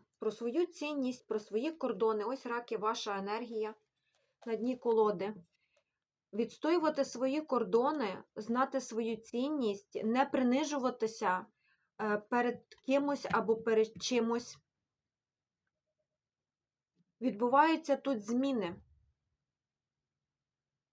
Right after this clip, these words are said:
Підсвідомість вами керує для цих змін. Слухайте свою інтуїцію, вона ніколи вас не підведе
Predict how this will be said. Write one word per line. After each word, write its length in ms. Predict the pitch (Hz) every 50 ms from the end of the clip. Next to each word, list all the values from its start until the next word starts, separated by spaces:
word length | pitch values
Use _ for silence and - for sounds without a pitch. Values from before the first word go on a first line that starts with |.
| _ _ _ _ _ _ _ _ _ _ _ _ _ _ _ _
Підсвідомість 920 | - 262 262 - - 254 277 220 208 277 320 330 320 294 269 - - 262
вами 380 | 214 214 247 254 262 262 262
керує 600 | 247 - - 247 247 247 240 269 269 254 269 240
для 320 | 202 190 214 220 220 220 220
цих 360 | 214 - - 254 240 214 196
змін. 420 | 190 226 226 220 196 185 196 208 - _ _ _ _ _ _ _ _ _ _ _ _ _ _ _ _ _ _ _ _ _ _ _ _ _ _ _ _ _ _ _ _ _ _ _ _ _ _ _ _ _ _ _ _ _ _ _ _ _ _ _ _ _ _ _ _ _ _ _ _ _ _ _ _ _ _ - - _ _ _ _ _ - - _ _ _ _
Слухайте 440 | _ - 330 349 - 392 392 - 330
свою 280 | 320 - 254 277 285 311
інтуїцію, 680 | 311 285 - 277 277 285 302 302 - - 254 240 233
вона 400 | 208 226 233 233 240 254 262 262
ніколи 520 | 262 262 269 262 - - 269 285 294 269 254
вас 300 | 208 226 226 220 220 -
не 360 | 233 226 226 226 226 233 226 -
підведе 560 | 240 220 185 196 214 220 - 233 233 247 302